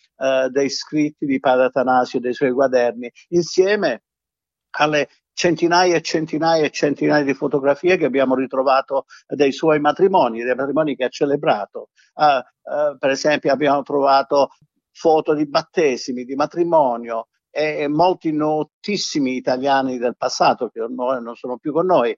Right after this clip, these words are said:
sono raffigurati in queste foto. Perciò avremo una grande mostra, eh, quest'anno, durante il corso del duemilaventitré, eh, eh, per appunto, eh, continuare le celebrazioni,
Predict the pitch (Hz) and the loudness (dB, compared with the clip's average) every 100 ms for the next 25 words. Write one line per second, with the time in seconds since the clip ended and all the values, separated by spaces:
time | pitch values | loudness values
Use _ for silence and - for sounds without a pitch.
0 | _ _ - 143 135 120 120 - 123 127 | _ _ 0 2 4 2 0 0 0 2
1 | 117 - 113 - 117 120 120 117 101 - | 2 0 -6 -2 -2 -2 -4 -6 -8 -6
2 | 113 - - _ 127 180 147 156 143 131 | -8 -8 -18 _ 0 2 2 0 -2 -4
3 | 131 160 135 135 139 139 147 - 156 143 | 0 0 0 -4 -2 -2 -2 -2 -2 -2
4 | - _ - 123 123 110 135 - 147 131 | -14 _ -12 -6 -6 -4 -6 -2 0 0
5 | 143 156 170 143 127 120 131 - 139 131 | 0 2 2 0 0 -2 -4 0 0 0
6 | - 123 127 131 131 131 127 131 - _ | -2 -4 -4 -4 -2 -2 -4 -8 -12 _
7 | _ 135 127 160 170 214 _ _ _ 139 | _ -8 -2 2 2 0 _ _ _ 0
8 | 135 - 139 135 131 - 139 127 131 127 | 0 -2 0 0 0 0 0 2 0 -2
9 | - 143 139 - 131 120 _ _ 147 131 | -2 -2 -2 0 0 0 _ _ 2 2
10 | 127 - 170 185 156 123 120 117 110 - | 2 0 0 0 2 0 0 -4 -6 -8
11 | 120 123 - 135 120 113 | -4 -4 -4 -2 -2 -2